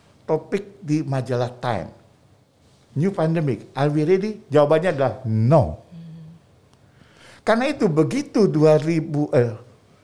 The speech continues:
Speaker 1: tahun dua ribu sembilan belas ya, tiga puluh satu Desember, kami selaku dokter militer, saya selaku Direktur Kesehatan Kementerian Pertahanan, kami ada grup.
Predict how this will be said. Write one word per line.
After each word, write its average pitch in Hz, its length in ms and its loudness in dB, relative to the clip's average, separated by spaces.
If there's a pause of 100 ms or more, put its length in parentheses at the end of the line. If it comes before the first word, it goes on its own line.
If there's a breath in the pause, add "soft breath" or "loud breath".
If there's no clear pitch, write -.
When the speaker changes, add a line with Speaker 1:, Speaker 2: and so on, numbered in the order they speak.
(140)
Speaker 1:
tahun 170 560 0
dua 127 160 2
ribu 147 240 0
sembilan 127 240 4
belas 120 320 4
ya, 82 160 -8 (1200 soft breath)
tiga 196 320 4
puluh 202 160 2
satu 175 240 2
Desember, 147 560 2 (720 soft breath)
kami 165 320 2
selaku 170 720 0
dokter 123 320 0
militer, 139 400 -2
saya 151 240 -2
selaku 127 320 -2
Direktur 120 320 -2
Kesehatan 127 400 -2
Kementerian 117 400 0
Pertahanan, 110 640 -2 (640 soft breath)
kami 214 240 4
ada 160 240 2
grup. 147 320 0